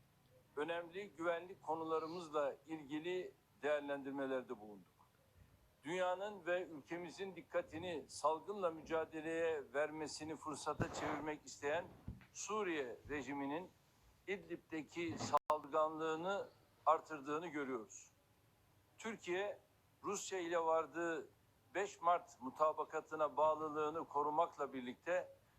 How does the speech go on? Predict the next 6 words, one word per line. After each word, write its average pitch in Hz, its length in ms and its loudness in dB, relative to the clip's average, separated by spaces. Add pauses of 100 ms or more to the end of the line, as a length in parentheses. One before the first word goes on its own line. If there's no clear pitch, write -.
(100)
rejimin 160 840 -4
saldırganlığına 165 1200 2
da 180 320 2 (160)
geçit - 340 -8
vermeyecektir. 127 800 -4 (760)
Ateşkesi 185 920 -2